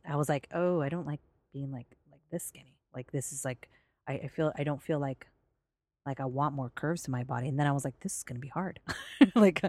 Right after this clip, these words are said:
I'm gonna have to actually work for it." I, you know, I always thought, like, I had more muscle, but I really didn't. So I had to, had to work towards that. But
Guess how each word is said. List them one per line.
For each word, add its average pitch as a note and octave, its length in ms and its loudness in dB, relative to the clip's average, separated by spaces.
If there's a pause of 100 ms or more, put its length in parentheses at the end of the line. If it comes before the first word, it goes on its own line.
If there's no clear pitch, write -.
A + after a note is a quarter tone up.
(300)
I'm D#3+ 120 6
gonna E3 140 4
have D#3 140 2
to D#3 60 4
actually D3+ 520 0
work E3+ 320 -2
for D3 180 2
it." B2 40 4 (180)
I, B2 60 -2
you D#3 140 2
know, C#3+ 80 4
I C#3 100 4
always C#3+ 200 0
thought, C3+ 220 0
like, D3+ 160 -4
I D3 40 -4
had C#3 120 0
more C#3 140 -2
muscle, C#3 320 -4
but D3 180 -8 (480)
I D#3 60 4
really D3 240 8
didn't. C3+ 460 0
So C#3 220 6
I C#3 80 6
had D3 180 4
to, B2+ 140 2 (440)
had D3+ 140 0
to C#3 40 4
work C3+ 260 0
towards C3+ 260 -2
that. B2 220 -2
But B2 140 -6